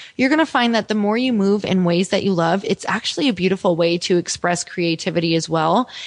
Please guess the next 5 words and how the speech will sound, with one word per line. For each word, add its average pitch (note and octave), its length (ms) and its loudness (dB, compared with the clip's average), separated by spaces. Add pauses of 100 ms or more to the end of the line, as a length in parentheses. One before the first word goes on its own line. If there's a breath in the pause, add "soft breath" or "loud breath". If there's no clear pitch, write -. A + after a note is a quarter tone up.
(180 loud breath)
And A3+ 320 0 (160)
you A3+ 480 -2
are A#3+ 140 0
going A3 360 0
to G3+ 720 0